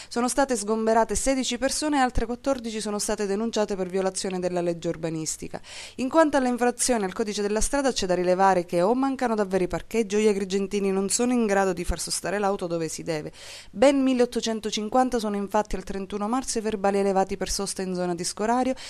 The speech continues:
sosta in doppia fila, nello spazio riservato agli invalidi o ad altre categorie di utenti, soste sui marciapiedi e soste sugli attraversamenti pedonali.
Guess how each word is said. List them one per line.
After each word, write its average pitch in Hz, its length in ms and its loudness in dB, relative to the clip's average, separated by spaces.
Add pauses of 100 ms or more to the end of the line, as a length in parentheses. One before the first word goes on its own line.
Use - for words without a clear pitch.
(100)
sosta 196 300 -2
in 196 80 0
doppia 190 280 0
fila, 247 340 0
nello 196 200 -4
spazio 196 360 -6
riservato 190 420 -2
agli 202 120 -4
invalidi 254 420 2
o - 20 2
ad 202 80 2
altre 196 260 -2
categorie 185 400 -2
di 180 80 -4
utenti, 185 540 0 (240)
soste 247 340 -2
sui 226 120 -4
marciapiedi 294 560 -2
e - 20 -2
soste 247 320 -4
sugli 202 180 -4
attraversamenti 196 960 -4
pedonali. 165 560 -4